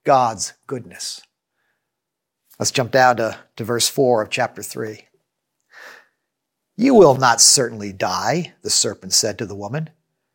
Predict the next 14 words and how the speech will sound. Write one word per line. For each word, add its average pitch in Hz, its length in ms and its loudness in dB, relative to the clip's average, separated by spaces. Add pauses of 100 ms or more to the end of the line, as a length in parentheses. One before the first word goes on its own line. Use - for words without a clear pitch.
(320)
"for - 140 0
God 208 320 4
knows 131 260 4
that 147 180 4
when 147 180 2
you 143 140 -2
eat 226 220 0
from 123 260 0
it, 131 80 -8
your 123 180 -4
eyes 170 360 4
will 131 100 0
be 120 160 -4
opened 170 480 -2